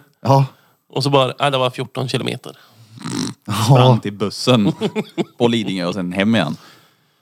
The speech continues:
Speaker 3: Eh, nej, men, eh, ska vi se, klockan två skulle vi börja.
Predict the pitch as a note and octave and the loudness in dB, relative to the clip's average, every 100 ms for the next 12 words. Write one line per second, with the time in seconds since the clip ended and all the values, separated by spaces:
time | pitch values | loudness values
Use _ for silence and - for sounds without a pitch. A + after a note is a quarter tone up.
0 | _ - G2 F#2+ F2+ E2+ G2+ B2 B2+ A#2 | _ -2 2 4 4 2 0 -2 -2 0
1 | A#2+ A#2+ A#2 A#2 A#2 A#2 _ _ _ _ | 0 0 0 -2 -4 -6 _ _ _ _
2 | _ _ _ _ - - _ _ _ _ | _ _ _ _ -20 -20 _ _ _ _
3 | A#2+ A2 F2+ A#2 C3 B2+ C#3+ D3+ C#3+ - | -2 0 0 2 2 2 2 2 2 -2
4 | _ - A2+ A2 A2 F#2+ C#2+ | _ -8 -2 2 2 4 2